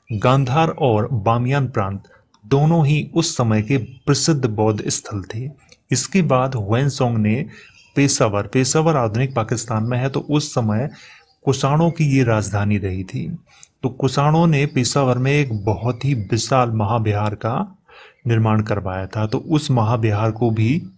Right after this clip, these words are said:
हुएनसोंग ने देखा है और अपने लेखों में उसकी चर्चा की है। इसके बाद कश्मीर पहुंचे हुएनसोंग। कश्मीर उस समय का प्रसिद्ध बौद्ध केंद्र माना जाता था। चतुर्थ बौद्ध संगति का आयोजन कश्मीर के कुंडल वन में ही किया गया था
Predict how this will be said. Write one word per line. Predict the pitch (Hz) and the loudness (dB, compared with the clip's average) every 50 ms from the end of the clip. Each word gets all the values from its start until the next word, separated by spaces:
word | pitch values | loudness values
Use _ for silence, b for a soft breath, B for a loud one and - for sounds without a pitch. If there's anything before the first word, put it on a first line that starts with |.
| _ _ - | _ _ -2
हुएनसोंग | 113 104 110 117 120 117 110 - 113 104 101 | 0 2 2 2 2 0 0 0 0 0 2
ने | 107 120 127 | 0 0 0
देखा | 107 107 101 95 - - 107 107 | 0 0 -2 -2 -2 -2 0 0
है | 117 143 | 0 0
और | 135 120 143 113 | 0 0 0 0
अपने | 107 104 113 123 127 | 0 -2 -2 -2 0
लेखों | 113 104 101 98 95 - - 113 | 0 0 0 -2 -2 -2 -2 -2
में | 107 101 110 | 0 0 -2
उसकी | 139 - - - 151 | -2 -4 -2 -4 -2
चर्चा | - 127 104 95 - 107 98 | -2 -2 -2 -2 -4 -6 -8
की | - - 120 117 | -8 -8 -10 -8
है। | 123 - - - - B B B B B B B B B - | -8 -10 -10 -12 -16 B B B B B B B B B -2
इसके | 131 - - - - 202 180 | 0 0 0 2 2 2 4
बाद | 120 98 - 123 120 117 117 117 123 147 - - - _ _ _ - | 2 2 0 0 0 2 0 0 -2 -2 -6 -10 -16 _ _ _ -2
कश्मीर | 147 139 - - 151 160 165 143 | 0 0 2 2 4 4 4 2
पहुंचे | - - 110 107 104 - 117 | 0 0 -4 -4 -2 0 -2
हुएनसोंग। | 107 92 95 98 98 98 95 - - - - - - - - - _ _ _ 147 | -2 -2 -2 -6 -6 -6 -8 -8 -10 -10 -10 -10 -10 -12 -12 -16 _ _ _ -4
कश्मीर | 135 - - 151 156 170 180 170 | -4 -2 0 2 2 4 2 2
उस | - - 143 127 - - | 0 0 -2 -2 0 0
समय | 143 131 131 135 135 | 0 2 2 0 0
का | 131 - 113 110 113 | 0 -2 -2 -2 -4
प्रसिद्ध | 110 - - 139 131 - - 165 139 139 | -4 0 0 0 2 2 2 0 0 0
बौद्ध | 135 117 107 113 113 117 117 110 110 | -2 0 0 2 2 2 2 0 -2
केंद्र | 110 - 110 107 107 | -2 -2 0 0 0
माना | 101 101 98 98 98 98 | 0 -2 -4 -4 -6 -8
जाता | 95 95 95 - - 120 | -8 -8 -10 -10 -10 -14
था। | - - 131 - - B B B B B B B - | -12 -10 -12 -12 -12 B B B B B B B -2
चतुर्थ | - 127 117 - 156 160 151 143 | 0 0 2 2 2 2 2 2
बौद्ध | 127 110 120 123 131 123 113 | 0 2 2 2 2 2 -2
संगति | 110 - - 120 113 107 107 107 - 127 117 | -4 -4 -2 -2 0 0 0 0 0 -2 -2
का | 110 117 - - - 123 | -2 -4 -6 -4 -2 0
आयोजन | 120 131 139 135 117 113 107 110 110 107 113 - | 2 2 2 2 2 0 0 0 -2 -4 -4 -2
कश्मीर | - 123 120 - - 135 143 147 147 135 | -2 -2 0 0 -2 0 2 2 2 0
के | - - 120 | 0 -2 -2
कुंडल | 123 120 - _ - 143 139 139 135 143 135 127 | -2 -2 -8 _ -2 0 0 2 2 0 0 0
वन | 110 113 107 | -2 -2 -2
में | 104 104 104 98 | 0 0 0 0
ही | 101 123 131 | 0 -2 -2
किया | 127 - 117 107 104 101 | -2 0 0 2 2 2
गया | 101 101 101 98 | 2 0 -2 -2
था | - - 123 143 185 B | -2 -2 -2 -2 -2 B